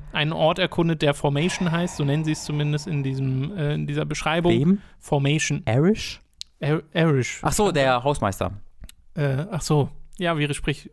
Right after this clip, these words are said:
Speaker 1: wie spricht man
Speaker 2: Den
Speaker 1: ihn
Speaker 2: spricht man
Speaker 1: aus?
Speaker 2: anders, ich hab
Speaker 1: Ah,
Speaker 2: grad den,
Speaker 1: ah.
Speaker 2: ich muss das gra-, ich muss das sehen. Äh, weiß ich grad
Speaker 1: Ich muss
Speaker 2: nicht.
Speaker 1: auch sehen.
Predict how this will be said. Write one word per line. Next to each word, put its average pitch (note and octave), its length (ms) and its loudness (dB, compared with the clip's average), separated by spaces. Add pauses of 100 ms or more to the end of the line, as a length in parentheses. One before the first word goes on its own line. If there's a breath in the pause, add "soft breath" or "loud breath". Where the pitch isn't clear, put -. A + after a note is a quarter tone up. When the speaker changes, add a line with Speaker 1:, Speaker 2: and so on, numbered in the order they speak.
Speaker 1:
wie F3 320 -4
spricht F3+ 220 -4
man F#3 80 2
Speaker 2:
Den F#3 80 2
Speaker 1:
ihn - 40 -2
Speaker 2:
spricht D#3+ 160 2
man D#3 100 0
Speaker 1:
aus? C#3 60 0
Speaker 2:
anders, D3+ 160 2
ich C3 240 2
hab C#3 80 0
Speaker 1:
Ah, D3 100 -4
Speaker 2:
grad - 60 -4
den, C3 220 0
Speaker 1:
ah. - 40 -10
Speaker 2:
ich - 100 -6
muss C3+ 120 2
das C#3 140 0
gra-, A2+ 140 0
ich A#2+ 100 -4
muss - 120 -2
das A#2+ 140 -2
sehen. G#2 320 2 (500 soft breath)
Äh, G#2 420 2
weiß A2+ 160 2
ich G2+ 40 -4
grad G2 120 -4
Speaker 1:
Ich F3 60 0
muss E3 160 -4
Speaker 2:
nicht. F3+ 80 0
Speaker 1:
auch D3+ 100 -2
sehen. - 320 -4